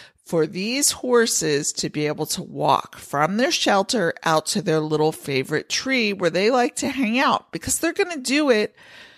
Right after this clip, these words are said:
They're gonna do it whether you help them or not. And you really don't want your horse to fall, and you don't want them to get injured and slip, because that can happen. Um, and so we use the pickup truck for this also.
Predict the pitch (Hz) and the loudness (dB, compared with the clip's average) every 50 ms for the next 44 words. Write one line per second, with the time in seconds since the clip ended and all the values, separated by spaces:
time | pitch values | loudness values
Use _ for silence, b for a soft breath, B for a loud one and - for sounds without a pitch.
0 | B B B B B - 254 285 277 285 311 302 294 277 240 254 254 254 254 240 | B B B B B -2 -2 0 0 0 0 0 -2 -2 -4 -2 0 2 2 2
1 | - - 190 190 196 196 190 202 196 190 262 247 196 190 - - 175 165 165 160 | 0 0 2 2 2 4 2 0 0 0 0 0 0 -2 0 0 -2 0 0 0
2 | 165 196 190 143 127 156 196 269 415 427 - B B B B B B _ - 220 | -2 2 4 6 6 6 6 4 0 -2 -6 B B B B B B _ -2 0
3 | 226 226 240 254 226 262 254 247 247 240 202 208 196 - - - 151 147 - - | 2 2 2 2 2 2 4 4 4 4 4 4 2 2 0 -2 -4 -4 -4 -4
4 | - 202 196 160 147 143 - - - - 151 - - - 139 - 80 - - - | -6 -4 -2 -2 -2 0 -2 -2 -4 -4 -6 -6 -6 -4 -2 0 0 0 -2 -4
5 | - - - - - 185 180 170 175 175 175 170 160 160 - - 165 160 147 - | -8 -12 -18 -8 -4 -4 -2 -2 -2 0 2 4 4 4 2 0 -2 -2 -2 -2
6 | - 151 165 185 - - - 156 143 - - - 156 156 - 113 123 123 147 143 | -2 -4 -2 -2 -4 -2 0 0 0 0 -2 -6 -8 -6 -4 -4 -4 -2 -2 -2
7 | 127 - - - - 127 - - - - - - - - _ - - - 202 170 | -2 0 0 0 0 0 0 -4 -6 -6 -10 -16 -18 -14 _ -10 -6 -2 2 2
8 | 135 131 127 - - - - 151 147 135 120 127 - - 220 208 269 294 330 381 | 4 4 2 0 -4 -8 -8 -2 0 2 2 2 0 0 0 2 4 4 4 4
9 | 392 - - 98 87 - 196 214 B B B B B B B B B B - 190 | 4 2 0 -2 -2 -4 -6 -10 B B B B B B B B B B 0 2
10 | 180 170 165 165 165 160 165 - - _ _ _ _ _ 220 226 220 214 208 208 | 4 4 4 4 2 -2 -6 -10 -14 _ _ _ _ _ 2 4 6 6 4 4
11 | 208 208 208 - - - 262 220 214 214 208 202 175 - - _ _ _ _ _ | 2 0 -2 -2 0 2 4 4 6 6 4 2 0 -2 -4 _ _ _ _ _
12 | _ _ _ _ _ _ _ _ _ _ _ 180 151 151 185 180 202 190 185 196 | _ _ _ _ _ _ _ _ _ _ _ -20 -20 -10 -6 -4 -2 0 0 0
13 | 208 226 220 - 247 226 247 240 - 247 220 - - - 240 220 - - - - | 0 0 0 -2 -2 -4 -6 -4 -2 -4 -4 -2 -2 -2 -2 -2 -4 -4 -6 -2
14 | 240 247 262 240 - - 247 233 208 - - - - | 0 2 2 2 2 2 2 2 2 0 0 0 0